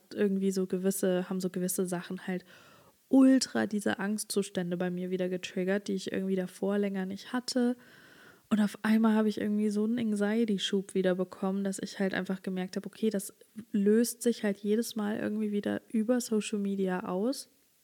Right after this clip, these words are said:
Und da brauche ich einfach eine Pause von. Also das war echt, äh, ja, nicht ohne. Und ja, was ich dich nämlich jetzt auch noch fragen wollte, für mich war klar, okay,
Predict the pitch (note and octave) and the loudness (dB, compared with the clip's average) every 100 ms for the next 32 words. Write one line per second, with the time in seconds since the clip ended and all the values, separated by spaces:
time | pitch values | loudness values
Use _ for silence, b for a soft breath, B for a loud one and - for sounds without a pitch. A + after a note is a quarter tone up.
0 | _ _ _ - - G#3 G3+ G3 F#3+ F3+ | _ _ _ -20 -4 2 4 4 0 -4
1 | G#3 A#3 G#3+ A3+ A#3 - C#4 D#4+ A#3+ F#3 | -6 -4 -2 0 0 -2 0 0 0 -4
2 | - A#3+ - A#3 A3+ A3 A3 B B B | -8 -12 -10 -10 -2 0 0 B B B
3 | B B B - G#3 - A3 A#3 A3+ A#3 | B B B -2 0 2 2 2 2 0
4 | - - - A3 G#3+ G#3+ G#3+ G#3 A3 - | -4 -8 0 4 6 6 6 4 2 -2
5 | _ - - - - B3 A#3+ A3+ G3 G3 | _ -18 -18 -18 -4 2 4 4 2 0
6 | G#3 - G#3 A3 B3 C4 - A3 G#3 A3 | -2 -2 0 2 2 2 0 0 0 0
7 | A3 - _ _ _ _ _ _ - A3 | -4 -10 _ _ _ _ _ _ 0 4
8 | G#3+ G#3 G3+ G#3 - A3+ A3 G3+ G3+ G#3 | 4 2 0 -4 -2 -2 0 0 0 -4
9 | - G#3 G3+ - G#3 G#3 G#3 G3 G3 G#3+ | -2 -4 -4 -6 -4 0 4 4 4 0
10 | - _ - - G#3+ B3 A#3+ G#3+ F#3+ - | -2 _ -4 2 6 4 4 -2 -2 -2
11 | F#3+ G3 A#3 G#3 - G#3+ A3 | 0 2 2 0 -4 2 2